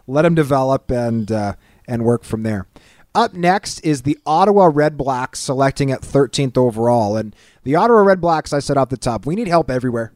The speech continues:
every position, uh, really, across the board. We need a guy. Uh, we went and got,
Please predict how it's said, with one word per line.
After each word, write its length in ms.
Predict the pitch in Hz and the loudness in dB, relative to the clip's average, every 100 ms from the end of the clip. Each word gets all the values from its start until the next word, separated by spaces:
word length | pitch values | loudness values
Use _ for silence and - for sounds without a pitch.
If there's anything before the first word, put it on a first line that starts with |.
| _ | _
every 220 | 147 143 147 | -2 2 2
position, 560 | 139 131 131 - 123 - _ _ | 2 0 0 -2 -8 -12 _ _
uh, 200 | 120 113 - | -4 -2 -2
really, 380 | 131 139 113 110 | 0 0 0 -10
across 380 | 120 - 131 - | -6 -2 -2 0
the 100 | 127 | -2
board. 300 | 117 110 101 | 0 0 0
We 100 | 123 | 0
need 160 | 127 | 2
a 60 | 127 | 2
guy. 400 | 117 107 107 110 - _ - | 2 0 -2 -4 -10 _ -8
Uh, 200 | 120 117 | -6 -4
we 80 | 127 | 0
went 160 | 165 | 0
and 100 | 202 | 2
got, 300 | 175 170 170 | 2 2 0